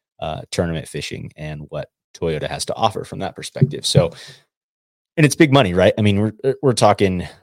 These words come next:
if you're the only registered Toyota person in that event, um, and you finish forty, fortieth or something, um, as long as it fits in the categories, you're getting a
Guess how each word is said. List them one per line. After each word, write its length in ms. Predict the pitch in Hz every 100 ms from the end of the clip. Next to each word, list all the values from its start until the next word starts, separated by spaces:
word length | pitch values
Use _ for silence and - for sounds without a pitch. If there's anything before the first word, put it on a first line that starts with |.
| _ _
if 160 | 101
you're 420 | 101 107 101 95 82
the 120 | 92
only 180 | 92 87
registered 480 | 85 85 - 85
Toyota 400 | - 80 85 90
person 320 | - 82 - 80
in 160 | 87
that 160 | 87 82
event, 560 | 78 85 82 82 - _ _ _ _ -
um, 640 | 82 78 73 76 73 78 _ _ _ _ _ _ _
and 100 | 85
you 120 | 85
finish 400 | 82 85 82 - - - _ _ _ -
forty, 340 | 87 90 80 _ _ -
fortieth 500 | 87 82 76 - -
or 80 |
something, 520 | 82 85 82 85 87 87 _ _
um, 260 | 87 80
as 100 | 82
long 160 | 104 110
as 100 | 95
it 120 | -
fits 180 | 95 -
in 40 |
the 60 | 82
categories, 360 | 117 123 82 82
you're 120 | 92
getting 240 | 87 85
a 120 | 80